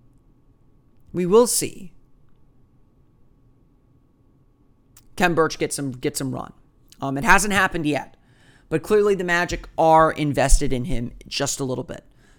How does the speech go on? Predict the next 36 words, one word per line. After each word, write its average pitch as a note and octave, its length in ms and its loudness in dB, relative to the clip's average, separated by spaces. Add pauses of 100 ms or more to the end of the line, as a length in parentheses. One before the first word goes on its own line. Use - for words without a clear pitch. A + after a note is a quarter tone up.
(120)
The D#3 80 -6
Magic F3+ 380 0 (580)
obviously E3 580 4 (140)
want D#3 300 4
to - 40 -4
keep - 220 12
him E3+ 120 4
around. D3 440 0 (480)
They C3+ 180 -4 (220)
like C#3 200 0
what C#3 120 -2
he's B2+ 80 -4
doing C#3 180 0
in C3 80 -4
practice. F#3+ 480 6
He's D3+ 160 -8
been D3 160 -6
good E3 160 -2
for C#3+ 140 -4
Lakeland. F3 440 2
He's, E3+ 220 -4
they - 280 -4
like F3+ 260 4
his F3+ 120 0
talent E3 300 10
and D#3 100 -8
potential, D3+ 560 -2 (460)
and D#3+ 160 0
there E3 60 2
just E3 240 -4
isn't E3 280 -2
room D3+ 280 0
for C#3+ 100 -10
him C#3 220 -4
right C3 180 -8
now. - 200 -14